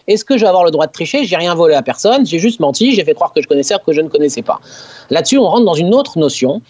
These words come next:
qui va s'appeler l'interdiction de gnevat da'at, l'interdiction de voler le, le, le, de voler le, le savoir des gens, de leur faire croire quelque chose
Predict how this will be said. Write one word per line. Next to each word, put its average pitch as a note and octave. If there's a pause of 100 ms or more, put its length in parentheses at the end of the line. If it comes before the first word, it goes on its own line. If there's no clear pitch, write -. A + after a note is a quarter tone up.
(240)
qui E3
va D#3
s'appeler F#3+
l'interdiction F3+
de C#3
gnevat D#3
da'at, A#2+ (180)
l'interdiction D3+ (320)
de B2+
voler F#3+ (320)
le, A2
le, C3
le, B2 (420)
de C3
voler E3+
le, B2
le A2+
savoir G3
des C#3+
gens, G#2+
de A2+
leur C#3+
faire -
croire B3+
quelque F3+
chose F#3+